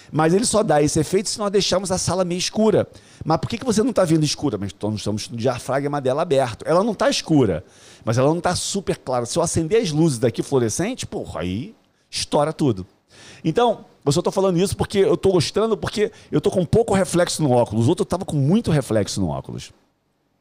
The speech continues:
É, deixa eu só responder o pessoal rapidinho aqui. Peraí, peraí. O sol não é só no fim? De maneira alguma. Sol repete de va-, <laughs> várias vezes tem um acorde de sol maior aqui, Miriam. Mostrei pra você aqui.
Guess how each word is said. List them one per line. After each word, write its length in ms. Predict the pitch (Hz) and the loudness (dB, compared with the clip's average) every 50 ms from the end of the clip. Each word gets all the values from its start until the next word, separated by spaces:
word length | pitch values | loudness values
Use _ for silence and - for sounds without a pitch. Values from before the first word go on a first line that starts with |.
| _ _ _ _ _ - - - - - - - - - - _ - | _ _ _ _ _ -20 -20 -20 -20 -20 -20 -20 -20 -20 -20 _ 0
É, 320 | 120 123 127 127 127 123 | 4 4 6 6 4 4
deixa 180 | 123 170 165 185 | 4 2 0 0
eu 40 | 208 | 0
só 60 | 240 | 0
responder 340 | 220 214 - - 202 180 180 | 0 0 0 2 2 2 2
o 40 | 175 | 2
pessoal 240 | 165 151 - 160 | 2 2 2 2
rapidinho 360 | 160 170 - 160 120 131 151 135 | 2 2 2 0 2 2 2 2
aqui. 120 | 113 113 | 2 2
Peraí, 160 | 151 156 143 | 2 2 4
peraí. 320 | 135 135 120 101 82 82 95 - - _ _ _ _ _ _ _ _ _ _ _ _ _ _ _ _ | 4 4 4 2 0 -2 -6 -10 -18 _ _ _ _ _ _ _ _ _ _ _ _ _ _ _ _
O 140 | - 120 117 | -2 -2 -2
sol 800 | - - - - - - 135 127 143 156 160 170 160 - - - | 0 -2 -6 -6 -4 -2 0 2 4 4 2 2 0 -2 -6 -6
não 240 | 107 113 120 127 127 | -4 -2 0 0 0
é 100 | 117 110 | 0 -2
só 340 | - - - - 135 131 127 | -4 -4 -2 0 2 2 2
no 100 | 110 101 | 2 0
fim? 440 | - - 139 151 190 202 160 110 - _ _ _ - | -2 -2 -2 -2 0 -2 -4 -6 -8 _ _ _ -6
De 140 | 98 107 | -4 -2
maneira 260 | 101 98 98 117 165 226 | -2 0 -2 -2 -2 -2
alguma. 420 | 277 208 160 208 - 82 - - - _ _ _ _ _ _ _ | -2 -2 -4 -4 -4 -6 -8 -10 -16 _ _ _ _ _ _ _
Sol 280 | _ - - - 135 147 | _ -8 -2 0 0 2
repete 420 | 156 180 190 - 214 - - - | 2 0 -2 -2 -4 -4 -2 -2
de 40 | 139 | -2
va-, 160 | 120 120 - - - 170 - - | 0 0 -2 -2 -6 -8 -8 -12
<laughs> 240 | - - - - - | -20 -20 -14 -8 -2
várias 400 | 117 156 190 233 269 262 202 139 | 0 2 2 2 2 2 2 2
vezes 260 | 139 185 233 240 180 | 4 4 4 4 4
tem 120 | 165 208 | 2 2
um 60 | 190 | 2
acorde 260 | 175 151 175 165 151 131 | 4 4 4 2 2 2
de 40 | |
sol 140 | - 170 160 | 2 2 2
maior 240 | 151 151 151 160 156 | 4 4 6 4 4
aqui, 180 | 143 - 190 202 | 4 2 -2 0
Miriam. 380 | 196 139 104 98 90 87 82 - - - - _ - | 0 0 2 2 0 -2 -4 -6 -10 -14 -16 _ -4
Mostrei 320 | 113 110 120 - - 160 | 0 0 2 2 0 0
pra 80 | 160 185 | 0 0
você 280 | 175 175 143 - 180 | 0 0 0 0 -2
aqui. 360 | 185 170 170 147 123 107 - | -2 0 0 2 2 0 0